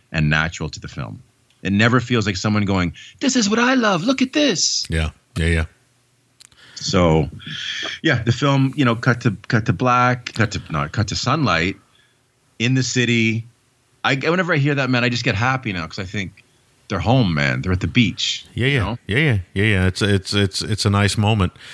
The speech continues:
Speaker 2: There's also, there's something else in here. I'm pretty sure Quentin Tarantino cribs. There's a moment in here that Quentin Tarantino steals for a lot of his movies, and I can't remember if it's a line of dialogue or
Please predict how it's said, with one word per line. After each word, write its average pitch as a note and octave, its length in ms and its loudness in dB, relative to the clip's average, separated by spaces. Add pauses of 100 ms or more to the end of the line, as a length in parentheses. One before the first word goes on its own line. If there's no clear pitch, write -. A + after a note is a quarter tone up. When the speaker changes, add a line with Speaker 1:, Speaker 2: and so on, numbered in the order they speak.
(140)
Speaker 2:
There's E3 200 0
also, G#3 360 0
there's G#2+ 260 0
something F#3 340 0
else A#2 260 2
in G2 120 2
here. E2+ 480 2 (640)
I'm G#2 100 0
pretty - 380 -4
sure E3 260 2
Quentin A2 360 -2
Tarantino A#2 640 2
cribs. F#2+ 340 0
There's B2 160 2
a B2 40 4
moment D3+ 360 2
in G#2 60 2
here A2 100 4
that F#2+ 100 2
Quentin A#2+ 260 -2
Tarantino G#2+ 560 2
steals G#2 360 0
for - 140 0
a E2+ 60 2
lot G#2+ 160 2
of F#2+ 80 0
his D#2+ 120 -2
movies, D#2 380 -2 (1200)
and A#2 80 0
I B2+ 40 2
can't F3+ 200 -2
remember D3+ 180 2
if A#2+ 80 0
it's A#2 120 0
a A2 40 4
line A2 300 4
of F2 80 -2
dialogue C3 720 2 (200)
or G2+ 460 2